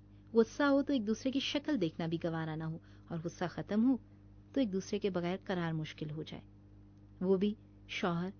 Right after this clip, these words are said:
और बीवी के रिश्ते में मुंसलिक हो जाने के बाद इस ताल्लुक के सारे नशेबो फराज से गुजर रहे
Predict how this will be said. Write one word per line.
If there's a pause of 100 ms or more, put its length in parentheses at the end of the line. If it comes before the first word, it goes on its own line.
(260)
और
बीवी
के
रिश्ते
में
मुंसलिक
हो
जाने
के
बाद (520)
इस
ताल्लुक
के
सारे
नशेबो
फराज
से
गुजर
रहे